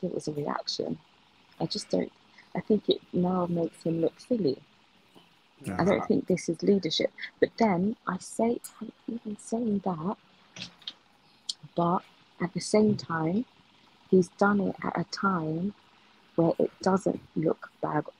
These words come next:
Speaker 1: on him. Like, so it could be seen two ways.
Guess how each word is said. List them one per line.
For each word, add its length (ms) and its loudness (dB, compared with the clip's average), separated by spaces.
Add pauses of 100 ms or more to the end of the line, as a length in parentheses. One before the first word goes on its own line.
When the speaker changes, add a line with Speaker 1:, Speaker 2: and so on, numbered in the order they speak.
(260)
Speaker 1:
on 120 2
him. 300 -2
Like, 220 -2
so 260 0 (300)
it 100 -8
could 120 -6
be 60 -12
seen 340 0
two 240 0
ways. 340 -4